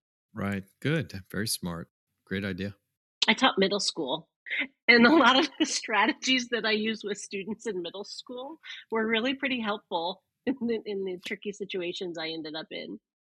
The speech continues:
Speaker 1: Training on children is probably great experience leading into dealing with people who are no longer children. Probably a good way to go, 'cause a lot of it,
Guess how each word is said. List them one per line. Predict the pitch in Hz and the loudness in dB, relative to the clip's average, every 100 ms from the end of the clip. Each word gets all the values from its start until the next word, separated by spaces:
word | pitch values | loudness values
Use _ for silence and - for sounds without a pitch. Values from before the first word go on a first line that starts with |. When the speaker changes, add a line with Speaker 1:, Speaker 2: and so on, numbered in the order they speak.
| - | -10
Speaker 1:
Training | - 135 139 117 | -2 2 2 2
on | 98 101 | 0 0
children | - - 127 101 87 | -2 0 0 0 -2
is | - | -6
probably | - 101 90 | -6 -4 -4
great | 80 - 101 107 98 - | -6 -4 0 0 -2 -12
experience | - - - 110 104 90 - | -8 -8 0 0 2 0 -4
leading | 101 92 87 | -4 -2 -2
into | 87 - | -6 -6
dealing | 85 101 92 85 | -4 -2 -2 -2
with | 87 85 - _ _ _ _ | -4 -6 -8 _ _ _ _
people | - 107 90 | -8 -6 -6
who | 92 92 | -4 -2
are | |
no | 90 92 | -2 -2
longer | 87 90 80 | -2 -4 -8
children. | - 110 95 85 82 _ _ _ | -8 -6 -4 -6 -10 _ _ _
Probably | 127 110 | -2 -2
a | |
good | 92 101 | 0 0
way | 95 | 0
to | 87 | -2
go, | 85 95 90 | -2 -4 -4
'cause | - 95 | -4 -4
a | 98 | -2
lot | 98 98 | -2 -2
of | 92 | -2
it, | 90 | -4